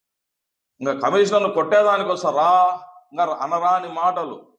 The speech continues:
బూతు మాటలు మాట్లాడినారు కమిషనర్ గారిని. మేము మంచోళ్ళం కాబట్టి వాళ్ళ మీద కంప్లైంట్ ఇవ్వలే. మా పెద్ద ఆయన ఏమంటే, "వద్దు, హింసా రాజకీయాలు వద్దు, మనం కంప్లైంట్ ఇవ్వడం పద్ధతి కాదు" అని ఇంతవరకు కంప్లైంట్ కానీ ఇవ్వలేం మేము. ఏం మాట అన్నారు మా కమిషనర్ గాని,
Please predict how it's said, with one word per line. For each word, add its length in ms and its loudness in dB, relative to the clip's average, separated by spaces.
బూతు 200 -8
మాటలు 340 -2
మాట్లాడినారు 500 -4
కమిషనర్ 540 -12
గారిని. 280 -14
మేము 120 -14
మంచోళ్ళం 560 -6
కాబట్టి 320 -4
వాళ్ళ 180 -4
మీద 120 -10
కంప్లైంట్ 560 -8
ఇవ్వలే. 540 -6
మా 80 -12
పెద్ద 260 -16
ఆయన 260 -6
ఏమంటే, 520 -10
"వద్దు, 540 -10
హింసా 300 -8
రాజకీయాలు 600 -4
వద్దు, 680 -8
మనం 220 -8
కంప్లైంట్ 460 -8
ఇవ్వడం 240 -6
పద్ధతి 380 -8
కాదు" 520 -4
అని 120 -18
ఇంతవరకు 540 -8
కంప్లైంట్ 440 -8
కానీ 260 -10
ఇవ్వలేం 380 -8
మేము. 180 -18
ఏం 120 -6
మాట 200 -2
అన్నారు 280 -4
మా 140 -8
కమిషనర్ 500 -12
గాని, 380 -12